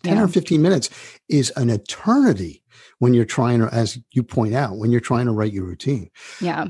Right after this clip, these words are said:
Speaker 1: I think that, um, comedy writing is very difficult, and the great comedy writers, the people who really know how to do it, are some of the funniest people on, on earth, and they don't even perform.
Speaker 2: Mm.
Speaker 1: But so, so really, it is a,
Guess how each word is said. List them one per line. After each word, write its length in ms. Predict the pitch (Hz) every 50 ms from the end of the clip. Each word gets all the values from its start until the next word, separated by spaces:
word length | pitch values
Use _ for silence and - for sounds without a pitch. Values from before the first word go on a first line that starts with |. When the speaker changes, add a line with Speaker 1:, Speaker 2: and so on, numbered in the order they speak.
| - 180
Speaker 1:
I 40 |
think 340 | 170 - - 196 175 151 -
that, 300 | - 135 123 120 110 - _ _ _ -
um, 560 | 139 127 120 117 117 110 104 101 95 104 - _ _ _ _ _ _ _ _ _ _ _
comedy 340 | - - 131 131 143 143 131
writing 480 | 117 110 117 117 127 127 131 135 139 127
is 160 | 113 107 101
very 240 | 95 110 107 104 98
difficult, 640 | 98 107 92 - 113 - - 107 107 123 143 - - -
and 160 | 113 117 113
the 80 | 113 107
great 380 | 101 95 107 113 127 139 -
comedy 360 | - - 123 117 117 113 107 101
writers, 400 | 98 101 101 104 117 123 123 -
the 60 | 113
people 340 | 90 - 123 117 - - 101
who 100 | 101 101
really 320 | 98 101 117 127 127 127 120
know 140 | 113 110 107
how 120 | 110 107
to 80 | 101 95
do 240 | 90 98 101 98 110
it, 100 | 123 135 - - - - - - _ _ _
are 340 | - 110 113 113 110 - - _
some 180 | - - - 131
of 60 | 127
the 60 | 120 113
funniest 340 | - 127 120 127 120 113 -
people 260 | 127 123 117 123 117
on, 200 | 110 107 98 95 - -
on 120 | 113 113 123
earth, 240 | 139 113 87 - - -
and 120 | 131 143
they 80 | 160 190
don't 140 | 220 185
even 180 | 151 139 123 110
perform. 480 | - 110 - - 170 208 208 - - - _ _ _ _ -
Speaker 2:
Mm. 440 | 202 202 196 185 175 165 160 - 151 - _ _ - - -
Speaker 1:
But 200 | 127 117 - -
so, 280 | - - 135 123 113 - -
so 280 | - - 151 135 127 -
really, 380 | - 131 156 180 160 113 98 98
it 180 | - 120 113
is 200 | 123 127 123 113
a, 200 | 113 107 104 98